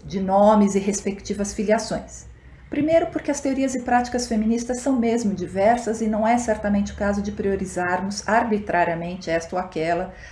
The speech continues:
deste ou daquele país e época, deixando outras de fora apenas para tornar essa apresentação sucinta e viável. Mas também, e na verdade, eu não pretendo falar de correntes feministas,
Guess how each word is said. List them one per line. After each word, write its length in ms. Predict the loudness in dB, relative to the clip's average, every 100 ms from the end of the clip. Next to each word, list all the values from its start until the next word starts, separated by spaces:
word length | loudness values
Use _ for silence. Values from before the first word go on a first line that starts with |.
| 0
deste 320 | 6 8 6 2
ou 60 |
daquele 340 | 0 0 -4 -2
país 380 | 0 0 -2
e 120 | 0 2
época, 460 | 2 0 -8 -10 -10 -6
deixando 440 | 0 0 2 2 2
outras 340 | 0 -4 -6
de 60 | -8
fora 360 | -4 0 0
apenas 340 | 0 0 -2 -2
para 220 | -2 -2
tornar 440 | -2 -4 -4 -4
essa 200 | -4 -6
apresentação 800 | -8 -10 -10 -8 -10 -8 -10 -10 -12 -20 -20 -12
sucinta 640 | -10 -10 -8 -10 -10 -14 -12
e 100 | -12
viável. 480 | -12 -14 -16 -20 -20 -20 -20 _ _ _ -20 -20 -20 _ _ -2
Mas 180 | -2
também, 580 | 0 2 4 4 2 -4 -12
e 80 | -6
na 120 | -6
verdade, 640 | -4 -6 -4 -2 -2 -4 -8 -12 _ _ -20 0
eu 100 | 2
não 120 | 4
pretendo 360 | 2 2 2 0
falar 540 | -2 0 0 0 -2
de 100 | -8
correntes 840 | -14 -8 -6 -4 -6 -6 -10 -16 -8
feministas, 1000 | -6 -4 -2 0 0 -4 -10 -10 -16